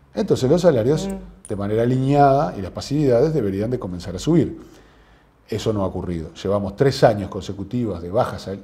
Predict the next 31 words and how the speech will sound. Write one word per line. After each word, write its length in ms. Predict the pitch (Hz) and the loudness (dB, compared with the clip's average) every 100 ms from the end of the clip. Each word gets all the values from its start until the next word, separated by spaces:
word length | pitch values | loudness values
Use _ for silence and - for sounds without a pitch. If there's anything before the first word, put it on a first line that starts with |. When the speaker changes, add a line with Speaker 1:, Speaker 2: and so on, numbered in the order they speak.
| - | -12
Speaker 1:
de, 180 | 90 90 | -10 -8
de 220 | 92 82 | -10 -10
salario 480 | - 101 110 107 104 | -6 -2 -2 -2 -4
y 100 | 92 | -8
pasividades 580 | 87 - 92 101 101 92 | -10 -8 -6 -4 -6 -8
en 100 | 87 | -8
términos 340 | 107 113 110 | -8 -6 -4
reales, 600 | 120 156 160 156 - - - _ - - - - _ _ _ _ _ _ _ _ _ - | 4 6 6 4 0 -12 -20 _ -20 -20 -20 -20 _ _ _ _ _ _ _ _ _ -2
cuando 220 | 110 110 | 0 0
en 80 | 113 | -2
los 140 | 107 | -2
últimos 280 | 120 127 127 | -4 0 2
dos 140 | 127 | 4
años 240 | 123 151 147 | 2 2 0
crecimos 540 | 98 - 151 139 104 | -4 0 0 2 0
mucho 500 | 127 156 156 139 - - _ _ _ _ _ _ _ _ - | 0 0 0 -2 -2 -16 _ _ _ _ _ _ _ _ 0
y 200 | 139 151 | 2 2
tuvimos, 420 | 156 113 127 139 | 0 0 2 0
por 100 | 107 | -2
ejemplo, 260 | 120 120 | -2 0
récord 360 | 139 117 104 104 | 0 0 -2 -4
de 60 | 92 | -4
exportaciones 840 | - 92 - 196 196 98 87 - _ - - _ _ | -8 -10 -6 0 0 0 -8 -18 _ -20 -20 _ _
y 80 | 123 | -8
tuvimos 580 | 113 101 117 165 208 - - - _ - | -6 -2 2 2 0 -6 -18 -20 _ -10
récord 440 | 117 127 151 185 | -2 -2 0 -2
de 120 | 131 | -2
depósitos 500 | 104 90 110 120 107 | -4 -4 -6 -4 -6
bancarios. 600 | 90 87 185 170 95 90 - | -6 -2 2 4 2 -6 -10
Los 160 | 98 | -8
ban-, 200 | 104 98 | -6 -8